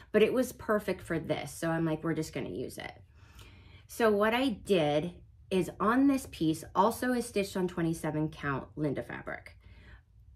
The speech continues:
I did change the colors though. I did keep the gray, but I took the pinks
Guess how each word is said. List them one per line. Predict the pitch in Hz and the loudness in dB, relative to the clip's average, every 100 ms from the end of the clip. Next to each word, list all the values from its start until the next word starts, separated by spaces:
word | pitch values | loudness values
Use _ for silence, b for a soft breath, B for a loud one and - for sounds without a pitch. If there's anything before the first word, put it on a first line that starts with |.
| - - - | -18 -16 0
I | 196 | 2
did | 196 175 | 4 2
change | - 180 | 2 0
the | 185 | 0
colors | - 220 165 156 | -4 -2 -2 -2
though. | 113 117 - | -4 -6 -4
I | 170 | -2
did | 160 185 | 0 0
keep | - 226 | -2 -4
the | - | -4
gray, | - 175 151 147 156 B - | -2 0 2 0 -4 B -6
but | 185 - | -2 2
I | 196 | 2
took | 233 - 277 | 2 -4 -4
the | - | -6
pinks | 208 - 220 226 - | -8 0 2 2 -2